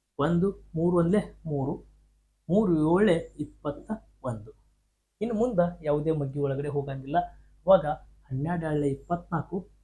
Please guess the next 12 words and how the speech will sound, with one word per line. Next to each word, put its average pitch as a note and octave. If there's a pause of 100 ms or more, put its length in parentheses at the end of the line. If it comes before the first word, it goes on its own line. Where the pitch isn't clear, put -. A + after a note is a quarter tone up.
(140)
ಹನ್ನೆರಡು D3
ಎರಡ್ಲೆ D#3+
ಇಪ್ಪತ್ನಾಲ್ಕು, E3
ಇಪ್ಪತ್ನಾಲ್ಕು, F3 (320)
ಇಪ್ಪತ್ತೆರಡು, C#3+ (380)
ಇಪ್ಪತ್ತೆರಡು E3+
ಇಂಟು C#3+ (140)
ಏಳು C#3+
ಮಾಡ್ಬೇಕು A#2+
ಈಗ. A2 (500)
ಇಪ್ಪತ್ತೆರಡು D3
ಇಂಟು E3